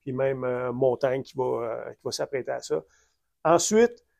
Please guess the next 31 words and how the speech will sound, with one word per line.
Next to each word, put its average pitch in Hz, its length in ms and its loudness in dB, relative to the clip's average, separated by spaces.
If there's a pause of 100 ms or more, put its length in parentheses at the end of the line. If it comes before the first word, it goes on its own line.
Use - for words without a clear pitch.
(200)
les 165 180 8
points 180 260 12
que 185 120 6
j'énumérais, 151 640 6
ben, 143 260 6
justement, 151 340 2
pour - 180 -8
pas 160 160 2
te, 127 300 -2
te, 123 420 -10 (360)
te 127 40 -4
blesser, 135 800 0
euh, 127 240 -2
au 123 160 -8
niveau 127 200 -6
des 127 200 -8
genoux, 170 280 0
ça 127 160 -4
va 135 120 -2
juste 147 320 -6 (280)
corriger. 135 640 4 (580)
Euh, 135 400 2 (840)
et 147 100 2
puis, 170 260 10
euh, 151 220 12
l'autre 156 220 6
chose, 190 200 12
ben, 143 140 8
juste - 160 -4
le 147 300 2
poids, 170 540 6